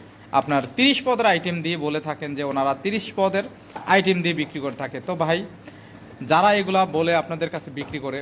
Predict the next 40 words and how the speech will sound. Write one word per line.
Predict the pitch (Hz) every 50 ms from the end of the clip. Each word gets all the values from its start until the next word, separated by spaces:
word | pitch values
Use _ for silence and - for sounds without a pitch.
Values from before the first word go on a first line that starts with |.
| -
ওনাদেরকে | 165 170 175 180 175 185 175 185 180
আপনি | 175 180 175
জিজ্ঞাসা | 147 139 139 160 151 156 -
করবেন | - 147 139 143 143
যে | 131 143 135 - -
তিরিশ | 208 214 226 208 - -
পদের | - 202 196 185 190 180
আইটেম | 143 151 151 143 - 139 123 117 - - - -
কী | - 254 269 262 247 170
থাকতে | - 170 151 - - 165
পারে | 139 139 127 123
এর | 117 113 113
মধ্যে। | 110 101 95 - 104 - - - - - - - - - - - -
তো | - 180
যাই | 170 180 185 180
হোক | 180 185 180
ভাই, | 165 165 160
আমি | 151 151 156
ওই | 156 156 143
কথায় | 175 160 165 160 160 156
না | 139 143 143 139
বাড়াই, | 143 131 127 143 165 - - - - - - -
তিরিশ | - 196 208 - -
পদের | 208 202 190 196 190
আইটেম | 165 151 135 160 151 151
দিয়ে | 147 156 147 -
কেউ | - 165 165 160 165
কখনো | 165 151 - - - 147 147 147
আপনাদেরকে | 135 127 135 135 123 131 127 151 127
দানাদার | 131 127 135 139 131 147 143
খাবার | - 139 127 131 135 127 117
দিয়ে, | 123 135 139 156 180 - - - - - - - - - - - - - - - - - - 160
মানে, | 175 180 185 190
আমার | 180 180 185 208 233 233
মনে | 226 247 262
হয় | 240 240 233
না | 226 214
কেউ | - 180
দিতে | 156 170 160 - 160
পারবে। | 143 135 113 110 147